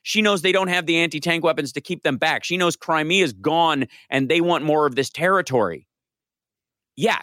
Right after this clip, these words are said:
it's, it, it's kind of emotional when people you have been advocating for and with, for the benefit of the United States,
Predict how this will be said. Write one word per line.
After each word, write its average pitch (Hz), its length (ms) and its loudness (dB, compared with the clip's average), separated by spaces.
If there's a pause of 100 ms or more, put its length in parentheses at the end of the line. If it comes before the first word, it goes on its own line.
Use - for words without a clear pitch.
it's, - 280 -2 (720)
it, 165 240 -4
it's 175 160 0
kind 226 220 -2
of 196 80 -2
emotional 175 640 0
when 147 220 2 (440)
people 220 420 0
you 180 180 0
have 165 120 0
been 165 140 0
advocating 175 540 0
for 165 300 2
and 156 240 0
with, 165 380 2 (280)
for 185 160 -2
the 156 100 0
benefit 196 500 0
of 156 140 0
the 156 80 -4
United 160 540 0
States, - 680 -2